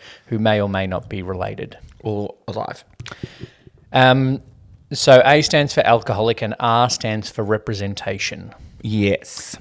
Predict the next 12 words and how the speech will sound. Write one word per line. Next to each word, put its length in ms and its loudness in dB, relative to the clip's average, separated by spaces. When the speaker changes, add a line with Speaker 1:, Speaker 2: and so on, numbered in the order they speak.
Speaker 1:
Two 540 0
key 300 -2
cast 500 2
members 460 -2
are 180 2
of 160 -6
colour, 400 -4
Taye 220 -6
Diggs 260 -10
and 120 -12
Queen 220 -8
Latifah. 560 -6